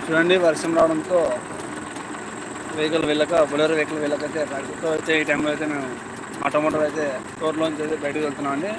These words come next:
రోడ్లో, మెయిన్ రోడ్లోకి. ఇలా ఉంటాయంటే వర్షాలు వస్తే టమోటాల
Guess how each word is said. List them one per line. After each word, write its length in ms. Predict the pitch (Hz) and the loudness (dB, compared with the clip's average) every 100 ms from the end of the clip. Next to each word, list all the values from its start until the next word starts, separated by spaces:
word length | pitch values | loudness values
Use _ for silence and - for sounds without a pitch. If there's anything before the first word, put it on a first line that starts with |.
| - - | -8 -6
రోడ్లో, 280 | 143 143 143 135 | -2 0 0 -2
మెయిన్ 160 | 139 139 | -2 -2
రోడ్లోకి. 300 | 131 139 175 - - - - - - - - - - - - - - - - - - - 143 - 156 | -2 -6 -6 -10 -12 -12 -12 -14 -12 -12 -10 -10 -12 -12 -12 -14 -14 -12 -12 -12 -12 -10 -10 -8 -6
ఇలా 120 | 156 151 | -2 0
ఉంటాయంటే 340 | 151 160 156 175 | 0 -4 -4 -4
వర్షాలు 260 | 156 156 156 | -4 -2 -2
వస్తే 280 | 156 160 165 151 | -2 -4 -4 -4
టమోటాల 340 | 147 151 151 | -6 -4 -2